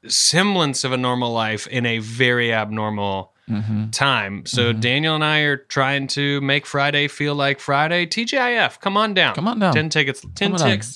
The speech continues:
Speaker 1: Ten
Speaker 2: Water's
Speaker 1: ticks
Speaker 2: warm.
Speaker 1: left. Take 'em, don't take 'em. You think I give a shit?
Speaker 2: <laughs>
Speaker 1: You think I fucking care?
Speaker 2: Yes.
Speaker 1: I do. Buy those tickets, you guys. Buy 'em.
Speaker 2: All right, last thing, Roy,
Speaker 1: <laughs>
Speaker 2: before we go where we go.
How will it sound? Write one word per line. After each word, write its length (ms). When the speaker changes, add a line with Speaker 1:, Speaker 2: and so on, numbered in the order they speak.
Speaker 1:
Ten 240
Speaker 2:
Water's 100
Speaker 1:
ticks 360
Speaker 2:
warm. 80
Speaker 1:
left. 480
Take 240
'em, 160
don't 260
take 220
'em. 80
You 80
think 160
I 80
give 260
a 60
shit? 580
Speaker 2:
<laughs> 500
Speaker 1:
You 120
think 200
I 140
fucking 400
care? 580
Speaker 2:
Yes. 760
Speaker 1:
I 140
do. 680
Buy 300
those 240
tickets, 480
you 80
guys. 400
Buy 300
'em. 360
Speaker 2:
All 60
right, 100
last 320
thing, 200
Roy, 220
Speaker 1:
<laughs> 220
Speaker 2:
before 320
we 100
go 220
where 100
we 120
go. 300